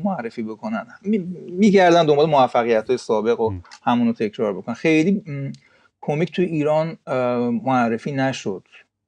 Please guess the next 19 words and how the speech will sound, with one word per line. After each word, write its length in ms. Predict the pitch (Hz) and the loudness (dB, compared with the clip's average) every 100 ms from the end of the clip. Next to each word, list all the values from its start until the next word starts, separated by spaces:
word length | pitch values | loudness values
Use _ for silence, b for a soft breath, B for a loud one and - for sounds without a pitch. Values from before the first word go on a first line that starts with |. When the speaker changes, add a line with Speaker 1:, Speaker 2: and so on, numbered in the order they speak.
| _ | _
Speaker 1:
کمیک‌های 360 | - 120 107 107 | -2 0 0 0
مت-، 320 | 107 104 113 - | -2 -2 -6 -2
متنوع. 480 | 113 120 107 98 98 | 0 2 2 0 0
من 200 | 131 160 | 0 2
یادمه 460 | 170 160 139 113 B B B B | 4 4 2 -2 B B B B
سری 340 | - - 143 160 | -2 4 6 6
تنتن 440 | 151 139 135 151 | 4 2 2 -2
رو 40 | 151 | 0
کامل 380 | 143 135 165 | -2 2 4
داشتم، 540 | 208 196 - 151 151 151 | 4 2 0 -4 -4 0
قبل 200 | 139 135 | 0 4
و 40 | 135 | 4
بعد 120 | 131 | 4
از 160 | 123 | 0
انقلاب 420 | 143 117 117 127 _ _ _ | -4 -6 -4 -4 _ _ _
جمع 180 | 131 147 | -6 -6
کردم 300 | 175 151 147 | -4 -4 -4
همش 340 | 147 127 131 139 | -6 -8 -6 -4
رو. 220 | 135 | -4